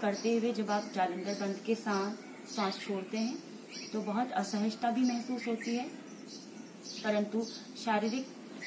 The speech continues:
व मानसिक व आध्यात्मिक जिसके प्रभाव है उन पर ध्यान केंद्रित करते हुए अभ्यास किया जाता है।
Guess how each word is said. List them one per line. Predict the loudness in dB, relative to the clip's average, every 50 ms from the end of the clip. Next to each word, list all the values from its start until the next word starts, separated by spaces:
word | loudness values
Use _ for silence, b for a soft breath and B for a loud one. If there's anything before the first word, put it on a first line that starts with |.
| -2 -2
व | 0 2 2 4
मानसिक | 4 4 2 2 0 0 -2 -2 -2 -2 -2
व | 0
आध्यात्मिक | 0 0 -2 -4 -4 -4 -2 -2 -2 -2 -2
जिसके | -2 -2 0 0 0
प्रभाव | 2 0 -2 0 0 -2 -2 0 -2
है | -2 -2
उन | -2 -4
पर | -2 -2 -2 -2
ध्यान | -2 -2 -4 -4
केंद्रित | -4 -4 -2 -2 -2 -2 -4 -4
करते | -4 -4 -4 -4 -2
हुए | 0 0 0 0
अभ्यास | 0 -2 -4 -8 -8 -8 -8 -8 -6 -6
किया | -6 -6 -6 -6
जाता | -4 -6 -6 -4 -4 -6
है। | -6 -6 -8 -10 -12